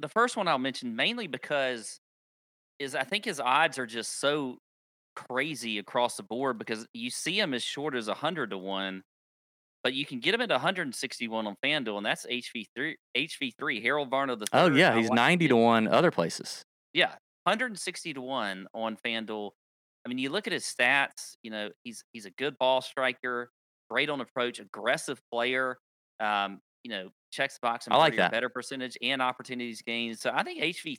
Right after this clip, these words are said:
Speaker 1: three, getting him at that a hundred and sixty to one number is pretty incredible. I feel like that's probably gonna get shorter, but I think that's, um, something to look at. Another one, here's a rookie,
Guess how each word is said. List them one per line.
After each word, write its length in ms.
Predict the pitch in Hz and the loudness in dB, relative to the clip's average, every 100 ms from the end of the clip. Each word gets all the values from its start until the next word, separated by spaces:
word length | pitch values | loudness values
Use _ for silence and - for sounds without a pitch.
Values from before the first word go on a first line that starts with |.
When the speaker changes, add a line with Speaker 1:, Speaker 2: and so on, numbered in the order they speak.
| - | -6
Speaker 1:
three, 380 | 123 160 123 107 _ _ _ _ _ | -4 -4 -4 -8 _ _ _ _ _
getting 320 | - 196 254 | -6 -4 -2
him 200 | 202 196 | -2 0
at 120 | 165 135 | 0 0
that 160 | 139 | 2
a 80 | 107 | 0
hundred 320 | - 139 185 | -2 -4 -4
and 120 | 156 | -6
sixty 380 | - 156 - 139 | -6 -8 -10 -10
to 80 | 110 | -10
one 240 | 110 117 | -6 -6
number 380 | 104 127 104 98 - | -2 -4 -4 -10 -12
is 140 | - _ | -16 _
pretty 200 | 202 214 | -6 -4
incredible. 520 | 131 - 131 117 107 101 | -6 -4 -2 -2 -4 -2
I 200 | 117 156 | 0 0
feel 180 | - 147 | 0 0
like 160 | 117 | 0
that's 180 | 110 113 - | 0 -6 -2
probably 260 | 131 117 | -2 -2
gonna 160 | 107 104 | -4 -6
get 180 | 95 - | -8 -10
shorter, 500 | - 113 127 151 151 _ _ _ _ _ | -10 -8 -6 -6 -8 _ _ _ _ _
but 280 | 120 117 - _ _ _ - | 2 2 2 _ _ _ -6
I 80 | 110 - | -4 -4
think 180 | 143 127 | -4 -2
that's, 300 | 113 - 120 | -2 -2 0
um, 300 | 110 104 - - | 2 2 -2 -10
something 260 | 123 113 101 | -8 -8 -6
to 80 | |
look 220 | 104 113 120 | -6 -2 2
at. 200 | 113 117 | 2 0
Another 380 | 117 165 240 | 2 4 4
one, 180 | 151 135 | -2 -4
here's 240 | 127 190 185 | -2 -4 -4
a 60 | |
rookie, 440 | 127 151 - 139 | -6 -6 -6 -12